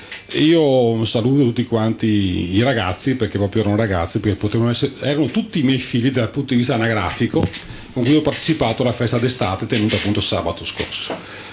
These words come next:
La festa è veramente riuscita, è un posto veramente incantevole, bello, per fortuna c'era anche l'acqua, c'era un bel sole.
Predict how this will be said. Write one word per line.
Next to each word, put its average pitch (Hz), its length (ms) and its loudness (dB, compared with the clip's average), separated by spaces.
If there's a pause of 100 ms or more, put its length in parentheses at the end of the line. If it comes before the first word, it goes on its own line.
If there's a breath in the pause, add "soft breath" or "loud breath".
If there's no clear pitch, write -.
La 131 80 0
festa 135 600 0
è 110 340 2
veramente 113 460 2
riuscita, 151 380 2
è 147 40 6
un 123 60 2
posto 113 280 0
veramente 107 400 2
incantevole, 104 720 2
bello, 104 1000 2 (180)
per 123 120 0
fortuna 117 340 2
c'era 95 180 -2
anche 95 220 0
l'acqua, 123 460 0
c'era 120 220 0
un 98 120 0
bel 113 160 2
sole. 107 680 0